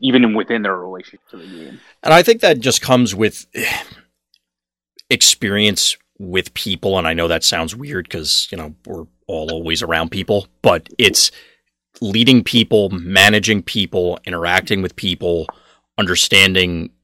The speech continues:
Speaker 2: you know, chain of command among people, and setting expectations with other people. I, i-, it's all the same things that you would do in your place of oc-, occupation, in, you know, out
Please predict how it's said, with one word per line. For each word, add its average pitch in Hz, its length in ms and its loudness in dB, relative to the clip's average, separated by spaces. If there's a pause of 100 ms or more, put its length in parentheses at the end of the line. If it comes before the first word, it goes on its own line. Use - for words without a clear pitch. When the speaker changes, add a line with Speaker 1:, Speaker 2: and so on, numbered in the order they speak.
Speaker 2:
you 90 80 -6
know, 78 180 -4 (160)
chain 95 220 -2
of 82 100 -10
command 98 600 2 (100)
among 92 240 -2
people, 90 500 -4 (460)
and 85 360 2
setting 101 440 2
expectations 98 800 0
with - 240 -12
other 87 220 -4
people. 82 540 -8 (180)
I, 120 60 -6
i-, - 100 -6
it's - 400 -2
all 127 160 10
the - 80 4
same 113 280 6
things 107 280 4
that 101 160 -4
you 107 60 -4
would 92 140 -8
do 98 360 -2 (840)
in 92 500 0
your 92 140 -8
place - 500 -2
of - 100 -8
oc-, 85 200 -8 (200)
occupation, 113 840 0
in, 82 400 -8 (220)
you - 80 -12
know, - 120 -14 (100)
out 92 200 -6